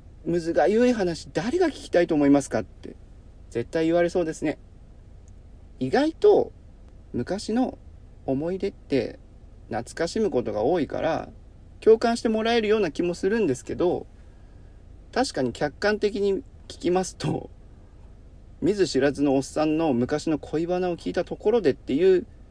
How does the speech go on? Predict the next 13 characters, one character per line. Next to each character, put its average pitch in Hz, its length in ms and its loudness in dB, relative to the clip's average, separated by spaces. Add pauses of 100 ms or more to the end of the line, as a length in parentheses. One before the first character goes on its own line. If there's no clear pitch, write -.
(480)
友 170 260 -2
の 120 100 0
意 127 80 -2
見 117 200 -2
も 98 200 -8 (320)
わ 120 120 -4
か 147 120 0
る 127 80 -2
気 117 140 -8
が 107 80 -6
し - 120 -16
ま 107 80 -8
す。 - 180 -18